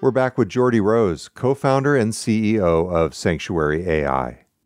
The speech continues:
I thought of you recently on a trip to Austin.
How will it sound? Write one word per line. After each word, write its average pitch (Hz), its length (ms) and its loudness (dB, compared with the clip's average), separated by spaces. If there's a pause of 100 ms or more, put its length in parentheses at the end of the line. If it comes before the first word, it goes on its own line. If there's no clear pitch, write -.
I 117 140 0
thought 156 320 -2
of 123 140 0
you 87 160 0
recently 92 560 0
on 95 200 0
a 95 60 -2
trip - 280 -2
to 113 120 -6
Austin. 120 560 -2